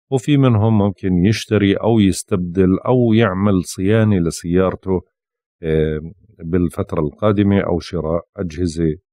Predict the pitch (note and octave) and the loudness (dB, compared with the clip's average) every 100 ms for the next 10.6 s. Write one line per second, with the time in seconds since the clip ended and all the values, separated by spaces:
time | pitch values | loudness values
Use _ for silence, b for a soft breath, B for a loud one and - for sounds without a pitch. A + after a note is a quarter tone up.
0 | D#2+ D#2 D2 F2 - E2+ E2+ E2+ - - | -10 -10 -10 -12 -2 0 2 0 -2 -8
1 | D#2 E2 D#2+ D#2 - E2+ D2+ E2 E2 D#2+ | -6 -4 -4 -6 -4 -4 -4 -2 -2 -2
2 | E2+ E2 E2 F2+ E2+ E2+ D#2 - E2 E2 | -4 -8 -4 -2 -4 -4 -8 -6 -6 -6
3 | D#2+ D#2 D2+ D#2+ D2 D2 _ E2 E2 A2+ | -8 -12 -10 -10 -12 -16 _ -8 0 0
4 | - D#2 - _ _ _ _ _ _ _ | 0 -4 -10 _ _ _ _ _ _ _
5 | _ _ _ _ A#2+ D3 D3+ C#3 C3 C3+ | _ _ _ _ -2 2 2 2 2 0
6 | - A#2 G#2 F#2+ F#2 G2 E2+ E2 D2+ D2+ | 0 0 2 2 2 2 0 -2 -2 -4
7 | D2+ A2+ C3+ B2 G#2 _ F2+ G#2 F#2 F#2 | 0 2 2 0 -8 _ -10 -2 2 2
8 | F2+ G2 D#2+ - G2 F#2 G2+ F2 F2 F#2 | 0 -2 -4 -2 0 0 -2 -4 -8 -20
9 | _ _ F#2 F2 E2+ - E2+ - - F#2+ | _ _ -4 2 2 2 -4 -6 -2 -2
10 | E2+ F2 - - G2+ E2 | 0 -2 -2 -2 0 -2